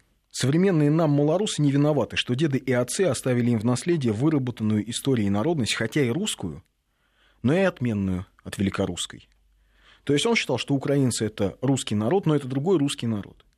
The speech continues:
А, сложная схема. То есть он считал, что особая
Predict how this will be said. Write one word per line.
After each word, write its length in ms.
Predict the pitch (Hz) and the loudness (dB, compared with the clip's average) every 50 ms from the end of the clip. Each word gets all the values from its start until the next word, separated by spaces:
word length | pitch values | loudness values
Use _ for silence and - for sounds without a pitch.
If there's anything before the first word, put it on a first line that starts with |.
| _ _ _ _ - - _ _ | _ _ _ _ -20 -20 _ _
А, 400 | - - 98 101 101 101 101 - - | -4 -2 0 0 2 0 0 -2 -4
сложная 420 | - - 180 165 135 107 98 98 | -2 0 0 0 0 0 -2 -4
схема. 480 | 101 - - - 202 214 185 165 147 - - - - - _ _ _ - - | -6 -6 -4 -2 -2 0 0 0 -2 -4 -10 -18 -20 -20 _ _ _ -2 0
То 80 | 127 | 0
есть 220 | 120 113 - - - | 0 0 -4 -6 -4
он 140 | - 160 151 | -2 0 0
считал, 300 | - - - 131 117 104 | 0 -2 -2 -2 -2 -2
что 260 | - - - 113 - | -4 -4 -4 -4 -2
особая 580 | - 117 120 - - 135 110 92 90 85 80 82 | -2 -4 -4 -2 -2 -2 -2 -2 -4 -8 -10 -12